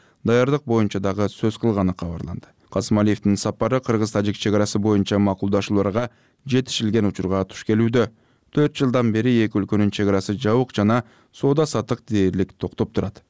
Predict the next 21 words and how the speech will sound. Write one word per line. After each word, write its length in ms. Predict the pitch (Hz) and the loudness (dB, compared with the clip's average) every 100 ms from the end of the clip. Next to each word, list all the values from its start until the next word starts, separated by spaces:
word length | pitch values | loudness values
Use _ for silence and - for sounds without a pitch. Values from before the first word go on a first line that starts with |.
| _ | _
Буга 300 | - 180 98 | -4 -2 -2
чек 200 | 190 202 | 0 0
арадагы 460 | 202 - 95 127 139 _ _ _ | 2 0 0 0 -4 _ _ _
куралдуу 380 | 147 147 143 151 | -2 0 2 0
кагылышуулар 760 | 135 113 101 95 - 92 92 - | 0 0 0 -2 -2 -2 -4 -10
себеп 380 | - 127 120 - | -6 0 2 0
болгон 280 | 107 90 87 | -4 -4 -4
эле. 180 | - - _ _ _ 101 | -8 -14 _ _ _ -2
Өкмөт 320 | 98 104 90 | 0 0 0
башчыларынын 480 | 92 - 104 190 98 | -2 -2 -2 0 -2
соңку 320 | - 95 101 | -2 -2 -2
жолугушуусу 640 | 104 98 104 - 117 127 | 0 0 0 -2 -2 0
жана 300 | 104 104 117 - _ _ _ | 0 0 0 -6 _ _ _
мамилелерди 640 | 123 139 147 139 131 131 131 | 0 2 2 2 0 0 -2
калыбына 420 | 117 113 110 107 | 0 2 2 0
келтирүү 460 | 104 104 - 120 | 0 -2 0 2
аракеттери 500 | 120 104 101 - 90 | 2 0 -4 -2 -2
тууралуу 480 | 87 95 90 120 139 - _ _ | -2 -4 0 2 0 -4 _ _
кабарчыбыз 540 | - 123 127 - 135 127 | -4 0 0 0 0 2
Айбек 320 | 110 107 113 | 2 0 0
Бийбосунов 640 | 117 104 92 - 92 - | 0 2 -2 -2 -4 -6